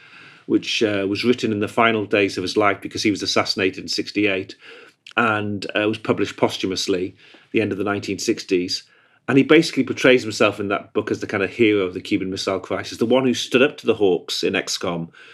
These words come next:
people who were arguing for military action and made the case for naval blockade.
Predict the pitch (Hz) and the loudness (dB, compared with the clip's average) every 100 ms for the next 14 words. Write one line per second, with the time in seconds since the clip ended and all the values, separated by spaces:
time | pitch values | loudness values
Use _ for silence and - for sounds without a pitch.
0 | - - 117 113 104 - - - 117 107 | -12 -2 0 4 2 2 -4 0 2 2
1 | 104 104 98 95 - 95 - - 92 87 | -2 -4 -4 -2 0 0 0 -4 -6 -8
2 | - - - 107 104 101 110 95 - 101 | -18 -8 -2 2 2 0 0 0 0 -2
3 | 101 92 85 95 - 95 90 85 | -2 -2 -2 -4 -2 0 0 -2